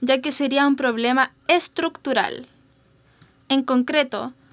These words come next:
dos tercios de los músicos encuestados declaró recibir aproximadamente ciento sesenta y seis mil pesos al mes. De ellos, el cincuenta por ciento dijo que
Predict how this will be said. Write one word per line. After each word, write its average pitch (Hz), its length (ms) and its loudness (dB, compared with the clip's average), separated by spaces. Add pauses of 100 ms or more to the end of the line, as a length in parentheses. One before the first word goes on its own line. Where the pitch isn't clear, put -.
(100)
dos 277 260 2
tercios 294 500 -2
de 254 100 -2
los 240 160 -2
músicos 240 540 -2
encuestados 220 880 0 (160)
declaró 233 560 -2
recibir 233 680 -4
aproximadamente 247 1200 -2 (260)
ciento 285 400 0
sesenta 240 480 0
y 220 60 -4
seis 233 440 -2
mil 285 360 4
pesos 247 600 -4
al 214 160 -2
mes. - 600 -10 (1120)
De 311 320 4
ellos, 226 580 -6
el 247 180 -4
cincuenta 294 600 0
por 320 140 -4
ciento 254 680 -4
dijo 277 400 -6
que 247 260 -4